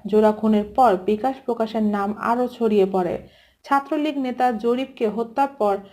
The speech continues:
বিকাশ আর প্রকাশ এ গ্রেডের অপরাধী হিসেবে আন্ডারওয়ার্ল্ডে নাম লেখান। মিরপুর, সাভার, ইব্রাহিমপুর, আশপাশ এলাকায় অপ্রতিরোধ্য হয়ে পড়েন তারা। হয়ে ওঠেন শক্তিশালী ফাইভ স্টারের গ্রুপের সদস্য।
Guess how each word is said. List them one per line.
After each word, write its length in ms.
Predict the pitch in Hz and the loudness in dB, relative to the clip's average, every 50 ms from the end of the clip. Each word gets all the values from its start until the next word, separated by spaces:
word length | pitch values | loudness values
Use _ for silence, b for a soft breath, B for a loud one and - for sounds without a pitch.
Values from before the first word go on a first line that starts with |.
| B B B B - | B B B B -6
বিকাশ 400 | 220 262 254 254 277 285 277 - | -4 -4 -2 0 0 -2 0 -2
আর 100 | 254 240 | -4 -4
প্রকাশ 480 | 233 - 240 233 233 - 220 220 220 - - | -2 -2 -2 -2 0 2 0 0 0 -4 -6
এ 200 | - 254 269 285 | -2 0 0 0
গ্রেডের 340 | 247 233 247 247 220 226 233 | 0 0 0 0 0 -2 -4
অপরাধী 460 | - - 220 214 226 220 220 214 208 | -2 -2 -2 0 0 0 0 0 0
হিসেবে 400 | 202 214 214 202 - 208 208 214 | 0 -2 -2 0 -2 -2 0 -2
আন্ডারওয়ার্ল্ডে 720 | - - - 226 247 247 269 262 240 240 220 214 214 208 202 | -2 0 0 0 0 0 0 0 2 4 4 4 4 2 0
নাম 280 | 208 208 202 208 208 | 0 0 0 -2 -2
লেখান। 440 | 202 190 175 185 - - 185 165 180 - - b b b b b b - 226 | -2 -2 -4 -4 -6 -8 -8 -8 -10 -12 -18 b b b b b b -2 0
মিরপুর, 460 | 247 262 262 254 254 269 262 254 247 | 0 0 0 -2 -4 -4 -2 -2 -2
সাভার, 500 | 247 - 240 226 214 220 226 226 226 - | -2 0 2 2 2 2 0 -2 -2 -2
ইব্রাহিমপুর, 880 | - 240 233 220 247 254 247 240 262 262 247 254 240 233 226 214 214 214 214 | -2 -4 -4 -2 -2 -2 -2 -2 -4 -4 -4 -4 0 2 2 2 2 0 -4
আশপাশ 500 | - 226 233 - - - 262 254 254 - - | -6 -6 -6 -8 -6 -2 -2 -2 -2 -2 -4
এলাকায় 360 | - 208 214 208 208 214 214 214 - | -2 -2 0 0 0 0 -2 -2 0
অপ্রতিরোধ্য 920 | - 226 233 233 - 285 277 277 277 254 247 233 214 214 233 226 226 226 B B B B B B _ | 0 0 0 0 -2 -6 -6 -4 -4 -4 -2 -4 -4 -4 -2 -4 -4 -4 B B B B B B _
হয়ে 240 | - 254 254 254 | -2 0 2 2
পড়েন 380 | 247 254 233 226 214 214 208 208 | 2 0 0 0 0 0 0 0
তারা। 340 | 202 190 180 170 - - - - - _ _ _ _ _ _ - - | 0 0 0 0 0 -4 -6 -8 -18 _ _ _ _ _ _ -4 0
হয়ে 140 | 277 285 302 | 4 4 4
ওঠেন 300 | 311 320 311 311 302 294 | 4 4 2 -2 -4 -4
শক্তিশালী 600 | 285 277 277 269 - - 285 - 294 285 277 277 | 0 -2 -2 -2 -2 -6 -4 0 2 2 2 2
ফাইভ 320 | 269 - 269 262 277 294 277 | 0 2 2 2 2 0 -2
স্টারের 400 | - - - 247 240 240 233 220 | -8 -4 -2 -2 0 0 0 -2
গ্রুপের 340 | - 220 220 220 214 214 214 | -2 -4 -4 -2 -2 -2 -2
সদস্য। 640 | 214 - 208 196 196 190 190 190 - 196 180 165 | -2 -2 -2 -2 0 -2 -4 -4 -4 -4 -4 -4